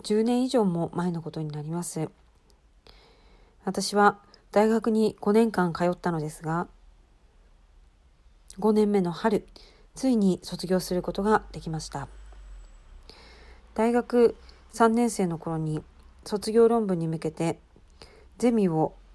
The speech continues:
決めることになりました。そのゼミの先生とマンツーマンでとても厳しい指導を受けることになりました。大学三年次はなんとか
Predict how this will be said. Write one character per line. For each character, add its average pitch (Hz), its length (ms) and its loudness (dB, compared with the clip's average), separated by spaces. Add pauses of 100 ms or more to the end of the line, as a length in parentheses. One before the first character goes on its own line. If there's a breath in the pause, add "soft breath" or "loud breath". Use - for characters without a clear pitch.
(120)
決 - 120 -4
め 196 80 6
る 185 80 2
こ 185 120 0
と 185 100 0
に 202 220 -2
な 165 80 -4
り 151 80 -6
ま 156 120 -6
し - 100 -10
た。 143 180 -6 (1200 loud breath)
そ 233 140 -2
の 233 60 2
ゼ 247 140 4
ミ 240 120 0
の 190 80 2
先 196 220 0
生 196 180 -2
と 160 320 -4 (380 soft breath)
マ 196 120 2
ン 202 80 0
ツ 233 140 -2
ー 220 60 2
マ 175 140 0
ン 156 80 -6
で 156 220 -4 (300 soft breath)
と - 120 -18
て - 80 -4
も 226 120 0
厳 262 220 -4
し - 120 -6
い 277 40 0 (200)
指 - 140 -6
導 175 100 0
を 170 420 2
受 165 100 -8
け 190 60 0
る 170 100 -2
こ 165 140 -8
と 202 80 -2
に 226 240 -2
な 147 80 -10
り 135 100 -12
ま 135 100 -10
し - 100 -12
た。 113 180 -10 (1800 loud breath)
大 247 160 4
学 254 160 2
三 254 240 -2
年 247 180 0
次 185 100 -4
は 170 220 2 (420 soft breath)
な 247 120 0
ん 269 60 -4
と 208 140 -2
か 160 280 0